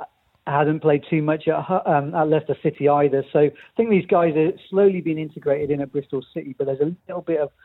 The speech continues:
cohesion missing from the side at the moment.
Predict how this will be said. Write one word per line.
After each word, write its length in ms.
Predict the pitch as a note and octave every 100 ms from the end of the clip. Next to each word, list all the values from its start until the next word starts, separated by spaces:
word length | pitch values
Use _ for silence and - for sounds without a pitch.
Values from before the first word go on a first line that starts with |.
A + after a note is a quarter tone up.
| _ -
cohesion 640 | D#3+ C#3 E3+ E3 F#3+ F3+
missing 300 | F3+ F#3+ F#3
from 140 | F#3
the 120 | F3+ F3
side 240 | F3 E3+
at 60 | E3
the 60 |
moment. 440 | E3 D#3+ E3+ F#3